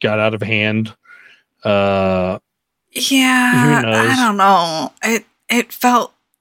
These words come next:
Speaker 2: like, this to me felt like a lie, especially since we already know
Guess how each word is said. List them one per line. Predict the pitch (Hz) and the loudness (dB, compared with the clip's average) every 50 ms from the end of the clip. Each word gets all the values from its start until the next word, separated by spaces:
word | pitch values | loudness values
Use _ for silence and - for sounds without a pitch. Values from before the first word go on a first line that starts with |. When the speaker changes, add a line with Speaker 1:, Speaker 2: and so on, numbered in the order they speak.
| _ _ _ _ _ _ - | _ _ _ _ _ _ -4
Speaker 2:
like, | 233 240 220 214 _ _ | -2 -2 -2 -2 _ _
this | - 277 269 247 - - - | -4 -2 -2 0 -2 -2 -2
to | 254 226 | 0 2
me | 214 208 202 190 | 2 2 2 0
felt | - - 180 156 - | 0 -2 -2 -2 -2
like | 156 151 - | -4 -4 -2
a | 156 156 | -4 -4
lie, | 156 156 151 151 151 147 139 143 165 165 - - | -4 -4 -2 0 0 2 2 0 -2 -4 -6 -6
especially | - 185 - - - - - 240 240 240 - - 240 220 208 196 | -4 -2 -2 -2 -4 -2 -2 -2 -2 -2 -2 -4 -2 -2 -2 -2
since | - - 196 190 180 - | -2 -4 -4 -6 -6 -4
we | 190 185 - - - | -4 -6 -4 -2 -2
already | 185 185 185 180 180 180 180 175 170 | 0 0 0 0 -2 -2 -4 -4 -4
know | 170 165 160 160 160 160 160 165 170 170 175 180 180 | -2 -2 0 0 2 2 2 2 2 2 0 0 -2